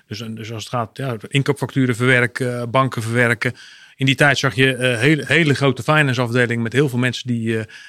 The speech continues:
die daarmee bezig, eh, waren. En, eh, ja, door de technologische vooruitgang, eh, zijn we eigenlijk in staat geweest om daar meer in op te, op te klimmen. Eh, eh, waarbij die onderkant, eh, eh, ve-, veel meer geautomatiseerd is.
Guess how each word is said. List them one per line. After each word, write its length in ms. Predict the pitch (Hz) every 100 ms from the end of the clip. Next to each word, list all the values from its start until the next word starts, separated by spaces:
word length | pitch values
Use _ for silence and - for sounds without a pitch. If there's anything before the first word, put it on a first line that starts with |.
| -
die 100 | 113
daarmee 300 | 120 117 110
bezig, 500 | 127 147 139 131 -
eh, 100 | 127
waren. 440 | 123 127 127 120
En, 300 | 117 110 110
eh, 60 | 110 - - -
ja, 100 | 110
door 140 | 131
de 100 | 123
technologische 560 | 165 143 139 123 - 107
vooruitgang, 680 | 117 127 170 - 143 143 - - - - _
eh, 240 | - 123
zijn 260 | 113 139 135
we 60 | 120
eigenlijk 480 | - - 165 135
in 80 | 135
staat 280 | - 151 135
geweest 300 | 139 131 -
om 80 | 123
daar 220 | 131 127
meer 200 | 131 127
in 140 | 120 -
op 220 | 170 165
te, 260 | - 120 -
op 160 | 123 -
te 120 | 127
klimmen. 440 | - 123 107 180 - - - - - -
Eh, 640 | 117 120 117 117 117 117 113
eh, 80 | 110 120 127
waarbij 560 | 120 117 127 120 113 104
die 240 | 123 -
onderkant, 720 | 170 170 139 123 135 120 - -
eh, 420 | 131 120 120 120
eh, 60 | 110
ve-, 200 | 160 -
veel 220 | - 151
meer 180 | 135 123
geautomatiseerd 800 | 123 123 120 120 113 113 135 165
is. 180 | 220